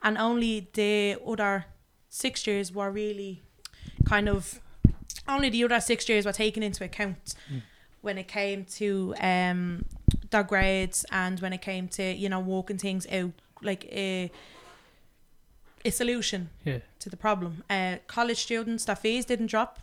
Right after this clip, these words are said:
Speaker 1: I had to pay full fees to sit at home. Um,
Speaker 2: Mm.
Speaker 1: I'm in Maynooth at the moment studying community and youth work, and,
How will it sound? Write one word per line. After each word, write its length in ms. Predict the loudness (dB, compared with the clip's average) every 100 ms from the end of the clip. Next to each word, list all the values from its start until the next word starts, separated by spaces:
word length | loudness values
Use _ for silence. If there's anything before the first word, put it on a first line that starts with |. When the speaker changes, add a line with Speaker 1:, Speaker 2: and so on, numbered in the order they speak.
| -2
Speaker 1:
I 120 | -2
had 100 | -2
to 60 |
pay 160 | -2 -2
full 220 | 0 -2
fees 320 | 0 2 2
to 120 | 0 -4
sit 200 | -2 -2
at 140 | -2
home. 420 | -2 -2 -2 -4 -8 -20 -10 -4
Um, 320 | -2 -2 -2
Speaker 2:
Mm. 20 |
Speaker 1:
I'm 180 | -2 0
in 80 | 2
Maynooth 360 | 2 2 2
at 120 | -2 -2
the 60 |
moment 400 | -2 0 0 -2
studying 340 | -2 -2 -2 -2
community 340 | -2 -2 0
and 100 | 0
youth 120 | 0
work, 280 | -2 -6 -6 -6
and, 180 | -6